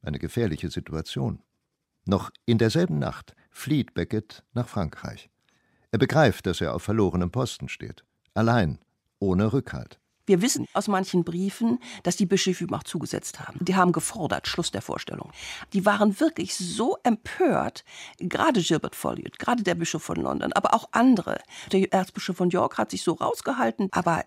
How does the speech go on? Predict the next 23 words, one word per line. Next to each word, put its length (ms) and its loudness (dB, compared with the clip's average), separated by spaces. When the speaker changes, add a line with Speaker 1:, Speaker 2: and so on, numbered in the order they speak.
Speaker 2:
die 300 -6
südenglischen 580 0
Bischöfe 400 -6
waren 260 -2
wirklich 380 -4
empört, 800 0
sodass 380 -2
man 160 2
fragen 360 -2
kann, 200 -4
vor 240 -4
wem 160 2
flieht 320 -12
er? 100 -8
Vor 200 -6
Heinrich 220 0
dem 120 -6
Zweiten 440 -2
oder 300 -2
auch 80 -2
von 160 0
den 140 0
Bischöfen? 500 -6